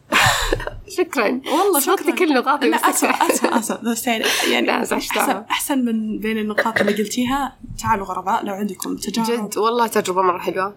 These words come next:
Speaker 1: يعني هذه، أوكي، هذه واحدة من التجارب اللي عشتها في ألفين وتسعتاش.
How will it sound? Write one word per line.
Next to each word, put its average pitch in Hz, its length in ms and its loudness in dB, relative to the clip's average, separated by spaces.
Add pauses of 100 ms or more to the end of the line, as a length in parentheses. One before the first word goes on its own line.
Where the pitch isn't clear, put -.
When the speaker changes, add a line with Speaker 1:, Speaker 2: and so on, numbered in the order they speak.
Speaker 1:
يعني 208 260 4
هذه، 214 180 0 (100)
أوكي، 202 380 0
هذه 233 180 2
واحدة 190 180 0
من 185 60 2
التجارب 180 280 2
اللي 160 100 -2
عشتها 175 180 -2
في - 80 -14
ألفين 170 120 -4
وتسعتاش. 175 600 0